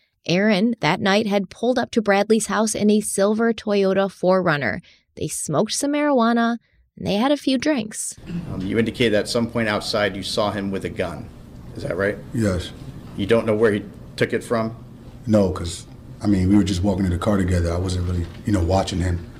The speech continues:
Speaker 3: while we were walking in the car.
Speaker 2: How, how close did you, were you to the gun? Could you see what it looked like at that point?
Speaker 3: Oh, yes, I believe.
Speaker 2: And what did the gun look like?
Speaker 3: It was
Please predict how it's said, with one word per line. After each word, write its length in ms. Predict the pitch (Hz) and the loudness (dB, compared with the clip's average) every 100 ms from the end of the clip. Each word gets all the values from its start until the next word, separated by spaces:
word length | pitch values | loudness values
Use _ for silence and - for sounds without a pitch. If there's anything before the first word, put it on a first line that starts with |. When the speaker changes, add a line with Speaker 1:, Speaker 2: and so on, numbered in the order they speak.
| - - - - - | -18 -18 -18 -18 -12
Speaker 3:
while 140 | - 90 | -4 0
we 80 | 90 | 2
were 60 | |
walking 240 | 92 87 87 | 2 2 2
in 60 | |
the 60 | 80 | 0
car. 320 | 98 92 82 - - - - | 0 0 -2 -8 -14 -14 -4
Speaker 2:
How, 360 | 135 143 135 | 4 4 2
how 320 | - 139 151 127 - | -2 2 2 0 -8
close 340 | - 139 135 | 2 4 4
did 200 | 110 101 | 0 -4
you, 180 | 107 101 - | -6 -8 -4
were 160 | 107 | 0
you 160 | 110 104 | 2 0
to 140 | - | -2
the 80 | 98 | -6
gun? 300 | 87 98 87 | 0 0 0
Could 160 | 87 90 | -6 -8
you 60 | |
see 200 | 87 - | -4 0
what 80 | 107 | 0
it 100 | 104 | 2
looked 160 | 101 101 | -2 0
like 260 | 117 117 - - - - - - - - - - - | 0 0 -8 -18 -20 -18 -18 -16 -16 -16 -16 -10 -2
at 80 | |
that 180 | 107 98 | 0 0
point? 240 | - 107 - - - - - - - - - - | 0 -4 -6 -16 -20 -20 -20 -18 -18 -18 -14 -4
Speaker 3:
Oh, 140 | 92 | 0
yes, 440 | 85 90 104 - - - | 2 4 2 2 -8 -10
I 40 | |
believe. 460 | 92 92 98 90 90 - - | -6 -2 0 -2 -2 -10 -4
Speaker 2:
And 140 | 104 | 2
what 100 | 120 | 2
did 80 | 104 | 2
the 60 | |
gun 180 | 104 101 | 0 0
look 160 | 90 - | -2 -6
like? 260 | 73 - - - | -10 -12 -14 -6
Speaker 3:
It 80 | 104 | -2
was 260 | 95 - | -2 -4